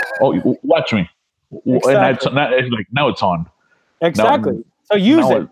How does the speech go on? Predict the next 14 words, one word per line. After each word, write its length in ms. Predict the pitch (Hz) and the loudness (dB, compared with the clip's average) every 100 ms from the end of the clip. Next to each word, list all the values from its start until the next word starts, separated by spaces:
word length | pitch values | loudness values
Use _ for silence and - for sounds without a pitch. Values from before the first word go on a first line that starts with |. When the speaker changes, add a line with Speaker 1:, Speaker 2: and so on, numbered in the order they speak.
| _ _ - | _ _ -2
Speaker 2:
Use 220 | 247 262 | 0 2
it 80 | 233 | 2
Speaker 1:
yeah. 160 | 214 | 2
Speaker 2:
for 80 | 214 | -2
fuel, 480 | - 220 254 311 302 _ _ _ - | 0 2 4 2 -4 _ _ _ -4
and 320 | 190 190 170 | 0 0 -2
just 340 | 143 226 214 - | 0 0 0 -2
know 520 | 202 220 226 247 247 | 2 2 4 2 0
that 380 | 202 196 180 175 | 2 2 2 0
eventually 500 | 180 185 208 - 240 | -2 0 -2 -2 0
you 160 | 180 180 | 0 2
will 220 | 190 214 | 2 2
find 340 | 208 202 196 | 0 -2 -4
people 560 | - 202 175 170 160 | -6 -6 0 0 0